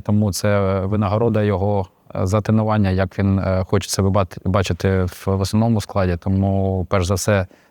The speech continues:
й-, йому потрібно робити компліменти. І самий головний п-, комплімент на сьогодні, да, е, ми маємо те, що його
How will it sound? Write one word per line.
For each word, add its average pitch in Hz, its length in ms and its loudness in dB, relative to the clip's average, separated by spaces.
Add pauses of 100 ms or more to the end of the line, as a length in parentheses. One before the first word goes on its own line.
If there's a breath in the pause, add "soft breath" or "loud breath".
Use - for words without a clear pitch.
(120)
й-, 104 280 0
йому 107 200 2
потрібно 98 380 0
робити 95 280 -2
компліменти. 101 840 0 (200)
І 90 60 0
самий 98 300 0
головний 98 280 0
п-, - 140 -8
комплімент 104 540 0
на 95 120 0
сьогодні, 98 420 0
да, 98 180 0 (100)
е, 92 640 0
ми 95 240 2
маємо 95 380 2
те, 95 100 0
що - 180 -2
його 92 300 -2